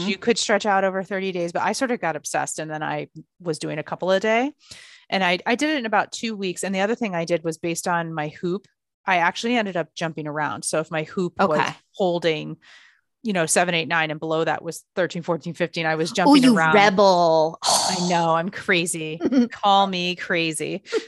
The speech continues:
Speaker 1: <laughs> So I really enjoyed, um, this so much. It was really addictive and fun.
Speaker 2: So I have to say, for,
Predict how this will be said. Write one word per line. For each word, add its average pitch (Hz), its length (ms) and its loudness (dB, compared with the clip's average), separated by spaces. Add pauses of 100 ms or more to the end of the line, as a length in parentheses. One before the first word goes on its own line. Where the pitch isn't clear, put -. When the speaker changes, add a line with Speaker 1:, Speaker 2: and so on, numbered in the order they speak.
Speaker 1:
<laughs> 254 80 2 (880)
So 214 280 6
I 208 220 2
really 240 340 4
enjoyed, 180 640 -2 (200)
um, 160 460 -6 (100)
this 170 160 2
so 170 200 -2
much. 156 140 -8
It 151 40 -6
was 175 160 -6
really 170 240 0
addictive 151 320 -10
and 165 140 -12
fun. - 340 -10
Speaker 2:
So - 360 0
I - 60 2
have 440 260 0
to 202 80 2
say, 165 520 4 (360)
for, 226 400 2